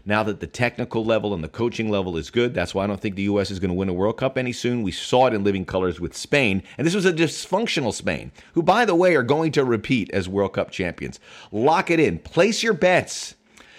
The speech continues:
'cause it couldn't get any worse than it did at this World Cup, and they won it.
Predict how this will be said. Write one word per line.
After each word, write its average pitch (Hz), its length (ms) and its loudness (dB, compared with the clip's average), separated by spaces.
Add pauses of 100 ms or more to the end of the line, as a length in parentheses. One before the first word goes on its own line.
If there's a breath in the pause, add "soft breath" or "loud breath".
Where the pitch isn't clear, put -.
(140 loud breath)
'cause 156 120 2
it 170 120 -2
couldn't 233 320 0
get 208 160 4
any 190 160 2
worse 170 320 2
than 165 100 2
it 143 140 -2
did 151 160 2
at - 80 -6
this 156 240 -2
World 113 220 2
Cup, 85 300 0 (520 loud breath)
and 156 180 4
they 175 80 6
won 202 320 6
it. - 360 0